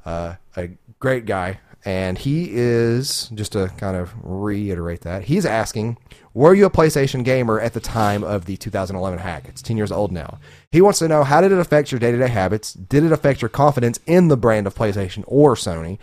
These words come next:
And did you feel if they did a good enough job responding to the situation and making it up to the users?" On the flip side, if you weren't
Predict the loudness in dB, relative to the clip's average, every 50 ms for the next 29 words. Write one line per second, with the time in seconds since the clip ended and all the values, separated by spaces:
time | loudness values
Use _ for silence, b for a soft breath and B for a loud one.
0 | B B B B B B 0 0 2 2 4 4 4 4 4 0 0 2 2 2
1 | 2 2 0 2 2 0 2 2 2 0 2 0 -2 -2 -4 -4 -4 -4 -4 -4
2 | -6 -8 -4 0 2 2 4 2 2 -2 -4 -6 -8 -8 -8 -10 -8 -8 -8 -8
3 | -8 -8 -8 -8 -8 -8 -8 -6 -6 -6 -6 -6 -6 -8 -8 -8 -8 -10 -10 -8
4 | -6 -4 -4 -4 -4 -6 -10 -12 -16 -18 -20 b b b b b b b b b
5 | b b -6 -4 -4 2 4 4 4 4 2 0 -2 -2 -2 -6 -10 -14 -16 -12
6 | -8 -6 -4 -4 0 2 2 2 2 0 -6 -14 -20 -18